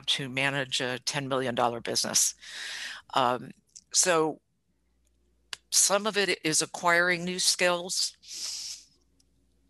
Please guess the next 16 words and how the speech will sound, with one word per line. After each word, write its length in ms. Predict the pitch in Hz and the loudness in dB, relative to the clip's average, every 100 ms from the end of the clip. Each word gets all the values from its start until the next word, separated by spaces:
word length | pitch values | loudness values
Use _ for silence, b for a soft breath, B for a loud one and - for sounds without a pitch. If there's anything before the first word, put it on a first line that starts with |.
| _ _ | _ _
For 80 | 135 | -6
example, 580 | 135 123 120 104 147 165 160 _ _ _ _ _ | -2 0 0 0 -6 -8 -12 _ _ _ _ _
one 280 | 156 139 156 | -6 2 4
of 120 | 160 | 4
the 240 | 151 151 143 - - _ _ _ - | 2 0 -2 -6 -20 _ _ _ -2
C 260 | - 170 156 | 2 2 2
E 20 | |
Os 180 | 151 151 | 2 0
I'm 140 | 143 | -2
working 280 | 131 135 127 | -6 -8 -8
with 240 | 131 - _ - _ _ _ _ _ _ _ _ _ _ B B B B B B - | -8 -10 _ -20 _ _ _ _ _ _ _ _ _ _ B B B B B B -4
has 400 | - 143 135 - | 2 2 4 2
chosen 560 | - 175 156 156 147 | 2 0 2 0 -2
to 140 | 135 147 | -6 -8
focus 580 | - 147 - 139 - 156 | -2 -4 -2 0 0 2
on 400 | 135 131 123 | 2 0 -4